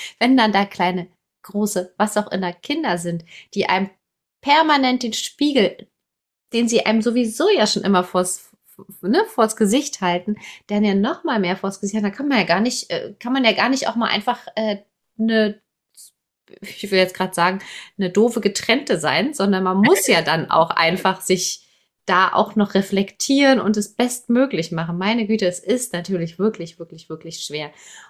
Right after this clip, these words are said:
Und du hast vorhin auch gesagt, Corona war jetzt oder ist, ähm, eine sehr große Herausforderung, wo ich auch immer denke, wir spüren in dieser Zeit sehr, äh, wie resilient wir sind, wie viel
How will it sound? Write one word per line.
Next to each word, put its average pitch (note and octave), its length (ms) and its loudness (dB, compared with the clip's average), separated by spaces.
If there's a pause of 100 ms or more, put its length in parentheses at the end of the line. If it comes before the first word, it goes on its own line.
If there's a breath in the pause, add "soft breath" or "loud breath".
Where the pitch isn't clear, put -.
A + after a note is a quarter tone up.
Und G3 120 -8
du G#3 60 2
hast G#3 200 0
vorhin A3 240 2
auch G#3 140 -2
gesagt, G3 440 -4
Corona G3+ 460 2
war G#3+ 160 2
jetzt - 400 -8
oder - 220 -8
ist, - 400 -6
ähm, F#3 600 -6
eine F3+ 140 -6
sehr F3 220 0
große F#3 360 -2
Herausforderung, F#3+ 760 -2
wo F3+ 40 -4
ich F3 140 -10
auch - 80 -12
immer E3 180 -6
denke, E3+ 300 -8
wir E3+ 80 -6
spüren F#3+ 460 -4
in F3+ 120 -12
dieser E3+ 280 -8
Zeit E3+ 300 -8
sehr, F3 320 -2 (520 loud breath)
äh, F3 140 -8
wie F3+ 140 0
resilient G3 680 2
wir F#3+ 120 -2
sind, E3+ 320 -8
wie F3+ 80 -8
viel F3 460 -4